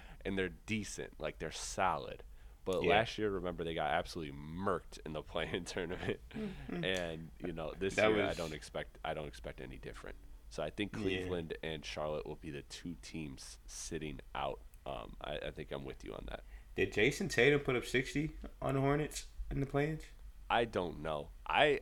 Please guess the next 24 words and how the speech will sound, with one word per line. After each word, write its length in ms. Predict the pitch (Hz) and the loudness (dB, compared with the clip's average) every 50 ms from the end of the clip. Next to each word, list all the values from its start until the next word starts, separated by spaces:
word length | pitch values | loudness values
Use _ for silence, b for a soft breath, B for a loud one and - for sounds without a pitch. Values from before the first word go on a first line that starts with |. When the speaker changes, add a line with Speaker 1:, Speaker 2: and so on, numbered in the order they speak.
| - | 6
Speaker 1:
I 220 | - 101 117 127 127 | 8 8 10 10 8
Speaker 2:
Oh, 40 | 98 | 8
he 40 | 95 | 8
Speaker 1:
honestly 600 | 95 101 107 113 117 - - 120 117 107 104 95 | 6 8 8 6 4 2 2 0 2 2 0 -2
remember 600 | 76 87 92 90 87 87 90 90 92 87 104 98 90 | -2 -2 -2 -2 0 2 2 2 2 4 2 2 4
looking 360 | 87 90 90 - - 95 92 | 2 0 -2 0 -2 0 2
at 160 | 92 92 92 | 4 4 4
it, 140 | 95 92 - | 4 4 2
and 140 | - 90 87 | 0 0 0
I 100 | 82 82 | -2 -2
swear 520 | - - - - - - - 90 90 92 | -2 -2 -4 -4 -6 -4 0 2 2 4
to 60 | 92 | 4
you 120 | 95 98 92 | 2 0 2
right 220 | 87 90 90 85 | 2 2 2 4
now, 200 | 82 87 85 87 | 2 2 2 2
the 100 | 82 82 | 2 0
number 340 | 80 80 85 85 82 90 87 | -2 -2 -2 -2 0 -2 0
that's 240 | 85 82 80 - - | 0 0 -2 -4 -8
coming 320 | - - 82 80 82 80 80 | -4 -4 -2 -2 -2 -4 -4
to 60 | 82 | -4
my 140 | 78 76 76 | -4 -4 -2
head 180 | 82 82 80 80 | -2 -2 -2 -2
is, 120 | 76 - | -4 -4
like, 220 | 73 71 - - | -6 -6 -6 -8